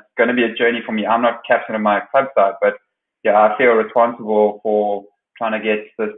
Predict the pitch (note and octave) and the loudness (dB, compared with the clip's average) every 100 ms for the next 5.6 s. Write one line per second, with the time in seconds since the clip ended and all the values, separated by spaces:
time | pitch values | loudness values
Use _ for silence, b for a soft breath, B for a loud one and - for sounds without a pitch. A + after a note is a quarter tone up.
0 | - B2 A#2 G#2 G2 G#2 G2+ G2+ G2 - | -8 -2 2 2 2 0 0 -4 -10 -8
1 | G#2+ G2+ - G#2+ - G#2+ G#2+ G#2+ G2+ - | -6 -6 -10 -16 -2 0 2 0 -6 -8
2 | G2+ G2+ G#2 G#2 G2+ G2+ - _ _ - | -4 -4 -4 -10 -10 -12 -18 _ _ -6
3 | G#2+ G#2+ A2+ A#2 - G2+ G2+ G2 G2 F#2 | -6 -8 -4 -4 0 0 0 -2 -4 -4
4 | - G2+ G2+ G2+ G2+ G2 _ _ _ - | -14 -4 -4 -4 -8 -12 _ _ _ -14
5 | - B2+ A2 A2 A2 | 0 2 4 2 0